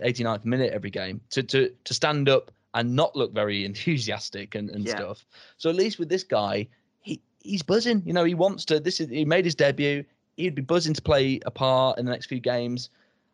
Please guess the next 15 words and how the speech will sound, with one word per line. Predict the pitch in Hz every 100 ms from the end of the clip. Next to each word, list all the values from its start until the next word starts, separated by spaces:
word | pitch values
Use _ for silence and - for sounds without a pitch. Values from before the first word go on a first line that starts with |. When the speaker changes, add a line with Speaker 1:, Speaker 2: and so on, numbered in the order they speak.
| _ -
Speaker 1:
I'm | 202
not | 165
saying | 156 127
start | - 117 110 110
him. | 117
I |
don't | 139 127
think, | 120 107 -
I | 135
don't | 139 110
think, | 113 -
I | 135
don't | 127
think | 123
he's, | 120 110 104